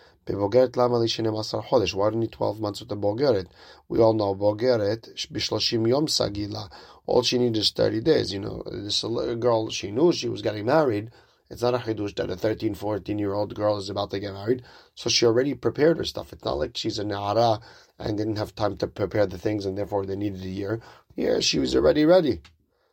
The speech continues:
So the Gemara says, no, "Teneh bogeret v'shishahata shenim asar chodesh." We're talking about a bogeret or a na'ara who already waited twelve full months. Okay, bottom line is,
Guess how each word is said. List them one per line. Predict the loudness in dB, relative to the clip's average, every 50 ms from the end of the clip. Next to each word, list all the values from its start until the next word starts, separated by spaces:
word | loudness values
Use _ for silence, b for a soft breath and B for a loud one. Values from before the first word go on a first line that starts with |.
| _ _ _ _ _ _ _
So | -8 -6 -4 -2
the | -2 0
Gemara | 2 4 4 6 6 6
says, | 4 6 6 6 6 6 4
no, | 0 -2 -4 -6 -6
"Teneh | -2 0 4 6 6 8 8 8 6 4 2
bogeret | 0 0 2 4 6 8 8 6 6 2
v'shishahata | -4 -2 -2 0 0 0 0 0 0 0 -2 -2 0 2 2 2 2
shenim | 2 -2 -2 -4 -4 -6 -6
asar | -6 -4 0 0 0 0 0
chodesh." | -2 -4 -4 -4 -4 -6 -6 -6 -8 B B B B B B B B
We're | -6 2
talking | 4 4 6
about | 6 4 4 2
a | 2 0
bogeret | 0 0 2 4 4 6 6 4 2 0 -8 _ 4
or | 6 6 6 6
a |
na'ara | 4 2 2 2 4 4 6 4 4
who | 4 2
already | 0 0 2 2 2 2 4 4 2 2 4 2 2
waited | 4 4 2 2 0 -4 -10 -10
twelve | -4 -2 -2 -2 -2
full | -4 -4 -4 -2 2
months. | 4 4 4 4 2 -2 -4 -6 -6 -6 b b b b b b b b b b -2
Okay, | 0 0 0 -2 -2 _ _ 0
bottom | 2 4 4 6 6
line | 4 4 4 4
is, | 4 2 2 0